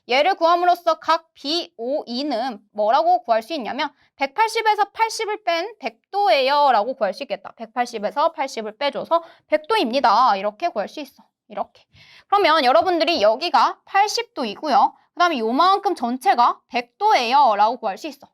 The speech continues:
됐나요? 이거 구해놓고 그 다음 문제를 봤더니 뭐라고 돼 있냐면 지금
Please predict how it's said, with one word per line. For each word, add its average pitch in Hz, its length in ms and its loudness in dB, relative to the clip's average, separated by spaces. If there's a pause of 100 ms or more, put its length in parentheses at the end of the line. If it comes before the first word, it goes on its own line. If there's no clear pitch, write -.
(140)
됐나요? 294 340 -2 (220)
이거 339 220 0
구해놓고 240 800 0
그 277 140 -2
다음 370 240 4
문제를 240 300 0
봤더니 247 400 -4
뭐라고 240 320 -2
돼 320 80 -2
있냐면 208 400 -6 (360)
지금 302 320 -2